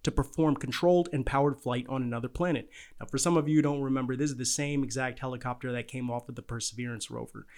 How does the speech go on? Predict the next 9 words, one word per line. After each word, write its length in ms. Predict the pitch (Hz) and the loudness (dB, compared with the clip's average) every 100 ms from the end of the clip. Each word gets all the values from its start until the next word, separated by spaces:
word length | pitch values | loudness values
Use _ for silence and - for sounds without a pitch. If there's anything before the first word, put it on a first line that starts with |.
| - - | -20 -10
It's 80 | |
called 260 | - 156 143 | 2 4 6
Ingenuity. 560 | 139 123 120 117 107 107 - - - - - - - - | 4 2 0 -4 -6 -14 -16 -16 -18 -20 -20 -16 -10 0
So 160 | - 156 | 6 10
the 60 | |
article 340 | 160 220 247 240 | 10 10 8 4
points 360 | - 190 151 | 4 4 6
out 240 | 160 139 - | 4 4 2
that 180 | 127 | -4